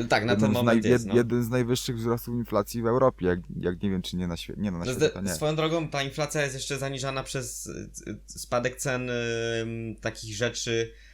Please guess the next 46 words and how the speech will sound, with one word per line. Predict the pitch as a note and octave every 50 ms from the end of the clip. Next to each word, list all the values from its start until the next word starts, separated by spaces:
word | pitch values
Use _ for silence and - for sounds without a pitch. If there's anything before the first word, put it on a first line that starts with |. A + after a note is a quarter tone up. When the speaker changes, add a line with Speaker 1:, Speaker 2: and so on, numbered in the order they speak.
| - - - - -
Speaker 1:
jak | - G#2+ G#2+ G2+ -
jakieś | - G#2+ - - A2 G2+ F2+
dro-, | - G#2+ A2 - G2 G#2
drogie | G2+ - A#2 A#2 G#2+ A#2+
samochody, | A#2 A#2+ A2 G#2+ G#2 A#2 D#3 E3 C#3+ D3
jakieś | C#3 B2 - - A#2 G#2+ F#2+
jachty, | A2 C#3+ C#3 C3+ D#3+
Speaker 2:
Tak, | B2 A2+
wa-, | B2 - -
właśnie, | G#2+ C#3 E3+ D#3 G#2+
Speaker 1:
więc | A2+ C#3+
Speaker 2:
właśnie, | D3+ C#3+ B2+ - G#2 A2
jeszcze | A2 - -
inflacja | - C3+ C#3 - - C#3+ D#3 - F3
to | - D3+
podobno | - - C#3 D3+ C#3+ D3 D3
jest | C#3 B2 -
nic. | E3 C3+ E2+ - - - - - - - - - - -
Speaker 1:
Tak, | A#2 A2
Speaker 2:
Najlepiej, | A2+ B2 C#3 D#3 C#3+ B2+
Speaker 1:
inflacja, | D#3 D3+ C3 - A2 A2
drożyzna, | C3 C#3+ C#3+ D#3 C#3+ G#2 G2 A#2
nie? | C#3
Speaker 2:
najlepiej, | D3+ A#2+ D3 D3+ - - - - - -
najlepiej | - G#2+ B2 C#3 D3+ - F3
to | - - D3+
obrazuje, | C#3 C3 C#3 C#3 B2+ A2+ C3 D3 D3+
jak | C#3 A#2+
idziesz | C3+ C3 - D3+ C3
do | A#2+ C#3 B2+
sklepu | - - - A#2+ A2 G#2+ - C#3+ D3+
i | D#3 C#3+
kupujesz | - - - - B2+ C3+ C3+ C3 C3+ C3+ - - - - - - -
Speaker 1:
Kalefera. | - A2 G#2 - C3+
Speaker 2:
sobie | C3 B2+ A2 A2 B2 B2 B2 A#2+ A#2+ A#2 A2 G#2+ F#2+ - - - - - - - - - - - - - - - -
jakąś, | G2+ A2 A#2+ - C3 B2 A2+ G2 - - - - - -
kilka | D3+ D#3+ C#3+ - C#3+ C3+
rzeczy, | B2+ A2+ G2 - F#2+ E2+
prawda? | E2 F2+ F#2+ G#2 B2 D3
I | D3 D3
masz | B2+ C#3 C3+ B2
zapisane | A2+ B2 A2+ A#2+ C#3 C3+ A2 G#2+
ceny, | - E3+ F3 F3 D3+
a | C3+
potem | - C3+ - B2+ A#2+ B2
idziesz | A#2 B2 A#2 G#2+